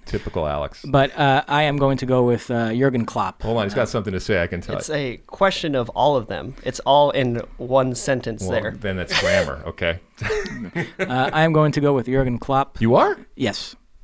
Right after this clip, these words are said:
Speaker 1: Why?
Speaker 2: Uh, as I've said before, I think he's,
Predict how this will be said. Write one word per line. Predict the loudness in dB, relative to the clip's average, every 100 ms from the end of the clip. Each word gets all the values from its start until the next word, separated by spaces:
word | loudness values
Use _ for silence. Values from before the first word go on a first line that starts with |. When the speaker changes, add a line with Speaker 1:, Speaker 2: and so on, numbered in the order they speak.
| -20 -18
Speaker 1:
Why? | -16 -14 -16 -20 _ -20 -20 _
Speaker 2:
Uh, | -6 -6 -6
as | -6 -6
I've | -4
said | -2
before, | -2 -2 -2
I |
think | -2 -8 -4
he's, | -4 -4 -8